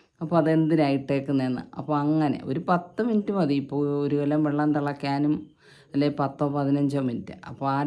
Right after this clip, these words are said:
ലൈറ്റ് നമുക്ക് ചിലർ പ്രായമുള്ളവർ ലൈറ്റ് വന്ന് ഓഫാക്കും, കറണ്ട് ചാർജ് കൂടും. പക്ഷേ അത്രേ അത് നമുക്ക് നഷ്ടമാകത്തുള്ളൂ. എന്നാലും നമ്മുടെ ആ വലിയൊരു ഇതിൽ നിന്ന് നമുക്ക് രക്ഷ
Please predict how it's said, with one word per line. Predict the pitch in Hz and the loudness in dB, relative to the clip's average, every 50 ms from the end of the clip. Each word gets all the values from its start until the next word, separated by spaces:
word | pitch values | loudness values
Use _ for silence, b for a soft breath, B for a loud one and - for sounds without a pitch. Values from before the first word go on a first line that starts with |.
| 143 | 0
ലൈറ്റ് | 131 127 131 143 139 - 165 165 - - 131 | 0 0 0 -2 -2 -2 -2 -2 -2 -2 -4
നമുക്ക് | 131 135 131 135 135 - 147 143 - - - | -2 -2 -2 -2 -2 -4 -4 -4 -4 -6 -6
ചിലർ | 139 123 131 143 135 143 143 151 | -6 -4 -4 -4 -4 -6 -6 -4
പ്രായമുള്ളവർ | 143 139 139 139 139 139 139 135 135 131 135 135 135 131 131 131 127 127 131 127 127 | -2 0 0 0 0 -2 -2 -2 -2 -2 -4 -4 -4 -6 -6 -8 -8 -6 -6 -4 -4
ലൈറ്റ് | 127 131 131 131 - 139 135 | -2 -4 -4 -4 -4 -4 -2
വന്ന് | 131 127 123 123 120 | -2 -2 -4 -4 -8
ഓഫാക്കും, | 117 - - 123 120 120 - - 117 117 117 | -10 -10 -10 -10 -8 -8 -10 -10 -10 -8 -8
കറണ്ട് | 120 120 117 120 117 127 | -6 -6 -6 -6 -6 -4
ചാർജ് | 127 120 120 120 113 117 107 | -4 -6 -6 -6 -8 -10 -10
കൂടും. | - - - - - - | -10 -12 -14 -14 -14 -14
പക്ഷേ | 120 120 - - 135 131 127 | -14 -12 -8 -6 -4 -4 -4
അത്രേ | 127 - - - 165 185 190 185 170 | -4 -6 -6 -2 0 2 4 4 4
അത് | 156 165 170 165 170 165 156 147 143 | 2 2 2 0 0 0 0 -2 -2
നമുക്ക് | 143 143 147 147 - 160 151 143 | -2 -2 -4 -4 -4 -2 -2 -2
നഷ്ടമാകത്തുള്ളൂ. | 135 - - - 147 143 135 127 127 123 123 127 117 120 127 139 - 113 135 | -4 -6 -6 -6 -4 -2 -2 -2 -4 -6 -8 -10 -10 -8 -8 -8 -8 -6 -4
എന്നാലും | 131 139 143 143 147 147 143 135 | -4 -2 -2 0 0 0 0 0
നമ്മുടെ | 131 135 143 156 165 151 143 143 | -2 -2 0 0 0 0 0 0
ആ | 143 143 143 | -2 -2 -2
വലിയൊരു | 135 131 147 160 180 170 147 143 147 147 - B B B B B B B B B B B B B | -4 -2 -2 0 0 0 0 0 -2 -4 -6 B B B B B B B B B B B B B
ഇതിൽ | 151 151 160 156 156 156 | 2 4 6 6 8 8
നിന്ന് | 151 147 147 147 147 147 139 | 8 8 8 8 8 6 6
നമുക്ക് | 135 135 143 147 156 135 127 | 4 2 0 0 -2 -2 -2
രക്ഷ | 127 - - | -2 -4 -4